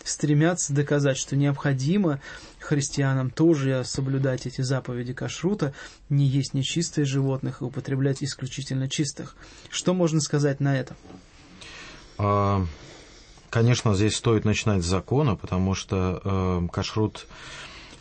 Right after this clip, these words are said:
Speaker 2: э, своей идеей, смыслом своим, он, э, происходит из закона. И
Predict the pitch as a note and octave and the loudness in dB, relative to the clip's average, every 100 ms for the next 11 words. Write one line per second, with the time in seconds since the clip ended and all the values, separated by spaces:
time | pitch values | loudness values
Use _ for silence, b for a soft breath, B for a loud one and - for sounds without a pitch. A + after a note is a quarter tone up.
0 | - G2+ G2 F#2 - - G#2+ G2+ - G#2 | -2 0 2 0 -2 -2 0 2 0 -2
1 | F#2 A2+ G2 - A2+ A2+ G2+ F2+ - F#2+ | 2 2 2 2 2 2 0 -2 0 2
2 | F#2 F2+ G2 F#2+ F#2 E2+ - F#2+ F2+ G2+ | 2 0 0 0 2 0 -2 -2 0 0
3 | G2 - D3 C#3 A2+ G2+ F2+ F#2+ - F#2+ | -2 0 0 0 0 0 0 -2 -2 -2
4 | E2+ D#2+ D#2+ F2 F2 | 0 -2 -4 -2 -2